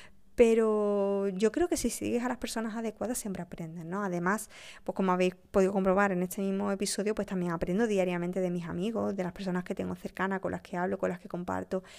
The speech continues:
Eh, pero por supuesto hay más vías de, de aprendizaje. Eh, una de ellas, pues son los podcasts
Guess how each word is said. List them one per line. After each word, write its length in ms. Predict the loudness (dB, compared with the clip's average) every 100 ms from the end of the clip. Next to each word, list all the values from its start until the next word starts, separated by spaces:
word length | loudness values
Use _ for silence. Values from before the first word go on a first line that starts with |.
| -18 -18 -2
Eh, 220 | 2 4
pero 200 | 4 2
por 140 | 2 0
supuesto 320 | 0 0 0
hay 60 | 2
más 260 | 2 2
vías 340 | 2 4 4 4
de, 280 | 2 2
de 160 | -2 -4
aprendizaje. 720 | -4 -4 -4 -2 -2 0 -4 -6 -16 -20 -20 -20 -20 -20 -20 -14 -8 -2
Eh, 520 | 0 2 2 0 0 -2 -4 0
una 260 | 4 4
de 200 | 6 6
ellas, 360 | 4 2 0 -4 -14 -20 -8
pues 160 | -2 -2
son 280 | 0 2 4
los 260 | 4 0 -16 _
podcasts 720 | 8 8 6 -8 -4 -4 -6